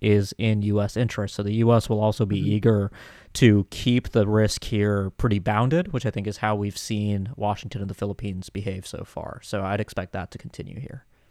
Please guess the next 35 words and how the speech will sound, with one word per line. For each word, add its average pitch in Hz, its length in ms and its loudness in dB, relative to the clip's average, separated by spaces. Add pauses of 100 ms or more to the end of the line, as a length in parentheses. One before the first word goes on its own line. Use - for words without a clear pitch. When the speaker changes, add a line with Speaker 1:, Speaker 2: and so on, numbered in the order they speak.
(840)
Speaker 2:
Yeah, 185 320 8
and, 202 160 6
and 202 300 6
just - 220 0
one 240 120 8
thing 196 200 4
I 160 100 6
wanna 175 220 4
note 147 180 2
about 135 300 2
this 143 280 0
is, 147 440 -4
you 165 100 0
know, 131 300 0 (1040)
the 180 120 4
sort 180 240 4
of, 170 300 2
the 170 100 2
Chinese 190 420 4
behavior 160 460 4
in 151 80 2
the 143 120 -2
South 135 240 2
China 135 280 -2
Sea, 135 320 -2
sort - 220 -6
of 147 100 -4
harassing 139 460 0
these 139 200 -2
Philippine 135 400 -2
vessels, 180 520 4 (480)
is 190 200 6
not 196 260 6
necessarily 170 800 4
new. 147 500 -2